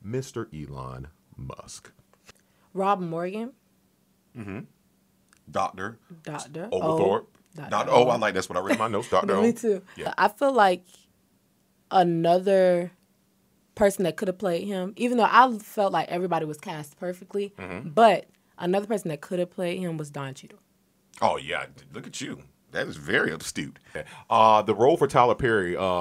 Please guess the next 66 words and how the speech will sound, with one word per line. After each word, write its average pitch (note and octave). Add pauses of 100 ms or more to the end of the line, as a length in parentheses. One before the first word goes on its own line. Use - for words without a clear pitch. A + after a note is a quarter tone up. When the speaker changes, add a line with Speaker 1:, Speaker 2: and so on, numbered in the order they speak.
(140)
Speaker 1:
I G#2+
would B2+
have G#2
loved G2+
to G#2
have F2+
seen G2+
if E2+
they F2
let D#2+
Wayne D#2+
Brady C#2+
do C2+
that. C#2
I F#2
could F2+
have F2
saw F2+
Wayne E2+
Brady E2
playing D#2+
that D2+
role E2+
'cause E2
he's D2+
funny. G2
You F2
could, F2+
he G2
al-, G2+
he A2 (120)
always G2+
keeps -
it D#2
light, D2+
except F#2
when -
Speaker 2:
Mm-hmm. F#2
Speaker 1:
he's F2
on D#2+
Dave D2
Chappelle. -
Speaker 2:
Kate, G#3
um, F3+
a E3
lot F3+
of G#3
people F3
may E3
not C#3+
know D#3+
this D#3
Speaker 1:
Jennifer G2+
Speaker 2:
person. F#2
Speaker 1:
Lawrence, F2+ (200)
who F2
played D#2+
Kate, D#2+
yes. D2+
Speaker 2:
Yes, E3+
Jennifer, F#3+ (120)
Jennifer G3+
Lawrence, F3
um, E3+ (760)
Ursula G3
Cabrera, F#3+